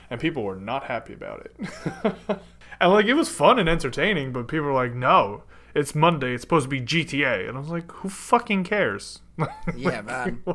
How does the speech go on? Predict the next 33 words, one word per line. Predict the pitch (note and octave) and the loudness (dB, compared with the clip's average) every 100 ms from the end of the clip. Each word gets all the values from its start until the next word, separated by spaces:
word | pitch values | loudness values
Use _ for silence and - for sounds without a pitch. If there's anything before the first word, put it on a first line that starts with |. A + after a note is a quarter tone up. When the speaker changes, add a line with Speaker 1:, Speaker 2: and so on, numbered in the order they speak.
| - | -4
Speaker 1:
what | - G3+ - | -2 -2 2
the | F#3 | 4
hell? | F3 F3 A#2 | 6 4 2
Speaker 2:
Like, | B2+ C3+ | -2 -6
it's | D#3 D#3+ | -6 -6
been | - F#3+ D3+ | -4 -6 0
five | F3 E3+ E3 | 4 4 4
years | D3 D#3 D3 | 0 -2 -2
of | B2+ | -6
G | A2 C#3 B2 | -6 -6 -6
T | C#3 | -6
A. | C3+ A#2 | -4 -2
Let | A2+ D#3 | 0 0
'em | E3+ - | 0 2
fucking | E3+ D3+ B2 | 2 2 -2
rest. | A#2 A#2 F#2+ - - | -2 -2 -4 -10 -10
Speaker 1:
Seriously, | - E4+ C4 - G2 G2+ - | -6 -4 -4 -6 -10 -10 -12
let | F3+ B3 | -8 -6
'em. | C#4+ B3+ A3 - _ - - | -6 -8 -8 -12 _ -20 0
The | G3 G#3 | 4 6
one | G3 A#3+ | 6 4
thing | C4+ A#3 | 4 2
that | F#3+ | 4
they | E3+ | 4
were, | D#3 D3+ C#3 | 6 6 4
that | C3+ D3+ C#3+ | 2 0 4
they | D3 | 4
always | C3+ B2 | 2 2
talk | B2+ B2 | 0 0
about | A#2+ A2+ | 0 0
is | G#2+ | -2
they're | - A#2 | -2 -2
like, | A#2 A2+ A2+ - | 0 -2 -4 -8